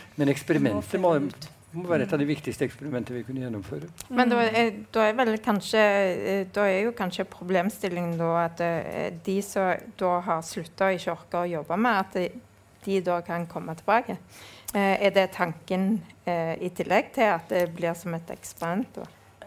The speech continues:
Speaker 2: Ja, altså det, da vil jo, det vil jo vise, altså fordi problemet, det har jo blitt gjort noen forsøk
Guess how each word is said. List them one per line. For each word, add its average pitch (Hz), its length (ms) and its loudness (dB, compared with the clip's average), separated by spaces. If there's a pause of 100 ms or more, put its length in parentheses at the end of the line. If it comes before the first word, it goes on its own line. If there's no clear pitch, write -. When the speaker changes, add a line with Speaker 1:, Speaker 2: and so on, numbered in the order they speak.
Speaker 2:
Ja, 294 300 4
altså 247 180 0
det, 240 240 0
da 233 100 0
vil 233 180 -2
jo, 254 100 -4 (180)
det 226 200 0
vil 226 180 -2
jo 226 180 0
vise, 185 480 -4
altså 220 220 -8
fordi 220 240 -2
problemet, 226 680 0
det 196 100 0
har 220 100 2
jo 277 120 2
blitt 190 140 -8
gjort 190 260 -8
noen 165 180 -6
forsøk - 640 -10